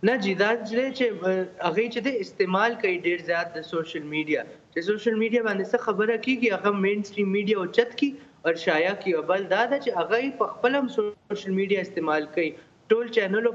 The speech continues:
په فیسبوک او ټویټر باندې هم چینلې دي، هغې ډېر لوی فالوینګ ده، غټه فالوینګ ده. اکثر اخبارونه چې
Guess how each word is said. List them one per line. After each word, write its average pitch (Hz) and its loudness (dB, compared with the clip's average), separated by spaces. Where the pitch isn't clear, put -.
په 190 -10
فیسبوک 185 -4
او 190 -2
ټویټر 190 -2
باندې 202 0
هم 190 -6
چینلې 190 -2
دي، 214 0
هغې 185 -2
ډېر 208 2
لوی 214 2
فالوینګ 226 2
ده، 185 2
غټه 208 2
فالوینګ 214 0
ده. 226 0
اکثر 196 -2
اخبارونه 175 0
چې 226 -4